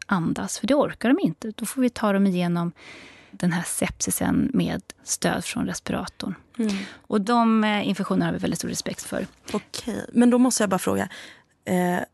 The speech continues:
Speaker 2: då är det inget som är värre än det andra, så att säga. Det, det finns vissa virus och det finns vissa bakterier som vi har väldigt stor respekt för. Och där liksom inflammationen i kroppen blir sån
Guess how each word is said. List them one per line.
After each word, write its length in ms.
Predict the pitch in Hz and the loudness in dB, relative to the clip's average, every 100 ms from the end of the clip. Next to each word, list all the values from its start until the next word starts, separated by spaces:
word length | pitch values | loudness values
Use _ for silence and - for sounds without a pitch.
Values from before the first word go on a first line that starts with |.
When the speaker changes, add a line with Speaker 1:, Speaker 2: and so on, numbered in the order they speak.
| _ _ _ _ _ _ _ | _ _ _ _ _ _ _
Speaker 2:
då 180 | - 220 | -2 2
är 160 | 226 214 | 4 4
det 80 | 208 | 2
inget 300 | 190 185 - | 2 0 -2
som 240 | 180 175 | 0 0
är 380 | - 170 160 165 - _ _ _ | 0 0 0 -2 -6 _ _ _
värre 480 | - 165 180 165 180 | -6 2 4 2 2
än 120 | 170 | 0
det 80 | 175 | 2
andra, 360 | 202 247 220 202 | 4 4 6 4
så 120 | 190 | 2
att 80 | 180 | -2
säga. 240 | - 190 | 0 0
Det, 280 | 185 180 175 - - - | 0 0 -2 -4 -12 -4
det 100 | 190 | 0
finns 260 | 185 - | 2 0
vissa 340 | 196 208 - 208 | 0 0 2 2
virus 640 | 196 185 185 190 - - - | 2 2 2 0 -2 -4 -12
och 160 | - - | -8 -4
det 60 | |
finns 260 | 180 175 - | -2 -2 -2
vissa 340 | 180 180 - | 0 0 2
bakterier 760 | 180 170 - 175 170 175 92 - | 0 -2 -4 -2 0 2 0 -2
som 200 | - - | -4 -2
vi 60 | 165 | -2
har 120 | 160 165 165 | -2 -4 -6
väldigt 400 | - 185 175 175 | 0 0 0 -2
stor 220 | - 190 - | -2 -2 -2
respekt 400 | 196 190 - - | -4 -4 -8 -4
för. 240 | 190 190 - - - - - | -2 -2 -6 -18 -20 -20 -6
Och 200 | 185 165 160 156 | 0 2 2 0
där 360 | 165 170 160 | -2 0 0
liksom 280 | 170 165 175 | -2 -4 -4
inflammationen 800 | 165 156 160 156 - 196 180 165 | -4 -4 -4 -4 0 2 4 0
i 40 | 175 | -4
kroppen 500 | - 185 _ - 175 | -6 -6 _ -6 -4
blir 140 | 95 | -2
sån 280 | - 90 | -4 -4